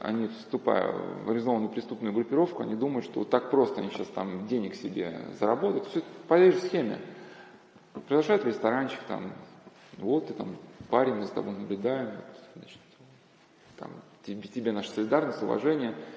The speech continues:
И он думает, что он сейчас заработает денег, а потом выйдет. А там, вот, медведевская группировка, там люди, которые работали в спецслужбах.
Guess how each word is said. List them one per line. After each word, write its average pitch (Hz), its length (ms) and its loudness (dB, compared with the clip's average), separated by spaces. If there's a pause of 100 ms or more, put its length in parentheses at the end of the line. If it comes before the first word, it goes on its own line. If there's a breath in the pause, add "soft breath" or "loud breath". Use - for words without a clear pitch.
(220 loud breath)
И 127 80 6
он 156 100 10
думает, 175 220 4
что 156 120 4
он 147 100 0
сейчас 151 180 4
заработает 151 480 6
денег, 175 300 2
а - 40 0
потом 135 280 0
выйдет. 110 320 -2 (800 loud breath)
А 110 100 -2
там, 160 340 0 (1080)
вот, - 280 -4
медведевская 127 640 4
группировка, 113 540 2
там 117 600 -2
люди, 127 220 -2
которые 98 320 -2
работали 107 300 -4
в - 20 -10
спецслужбах. 98 600 -6